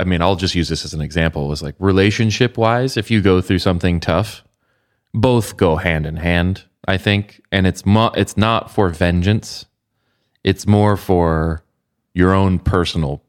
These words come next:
protection because of the way that social media works. Like, you could go through a relationship, you could break up bad,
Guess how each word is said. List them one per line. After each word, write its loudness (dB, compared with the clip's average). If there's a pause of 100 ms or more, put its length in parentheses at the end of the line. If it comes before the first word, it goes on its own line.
(180)
protection -4
because -2
of -4
the -2
way -2
that -6 (280)
social -4
media -4
works. -6 (840)
Like, -2 (680)
you 4
could 0
go 4
through 2
a 4
relationship, 0
you 0
could -4
break 2
up 0
bad, -2